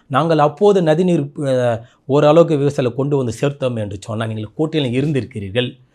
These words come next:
நாங்கள் கூட்டணியில் இல்லை, மத்திய அரசு திட்டமிட்டு ஓர வஞ்சனை செய்கிறது, அப்போ நாங்கள் நீதியை தானே நாட முடியும். அதற்கு ஆட்சியில் இருந்தாலும் இல்லாவிட்டாலும் திராவிட முன்னேற்ற கழகத்தை பொறுத்த மட்டில் அவர்கள் மக்களுக்காக மட்டுமே சிந்திப்பார், மக்களோடு மட்டுமே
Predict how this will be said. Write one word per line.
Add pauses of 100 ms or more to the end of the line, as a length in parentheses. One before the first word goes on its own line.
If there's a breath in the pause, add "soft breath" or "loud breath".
(220 loud breath)
நாங்கள்
கூட்டணியில்
இல்லை,
மத்திய
அரசு
திட்டமிட்டு
ஓர
வஞ்சனை
செய்கிறது, (240 soft breath)
அப்போ
நாங்கள்
நீதியை
தானே
நாட
முடியும். (220)
அதற்கு
ஆட்சியில்
இருந்தாலும்
இல்லாவிட்டாலும் (300 soft breath)
திராவிட
முன்னேற்ற
கழகத்தை
பொறுத்த
மட்டில் (500)
அவர்கள்
மக்களுக்காக
மட்டுமே
சிந்திப்பார்,
மக்களோடு
மட்டுமே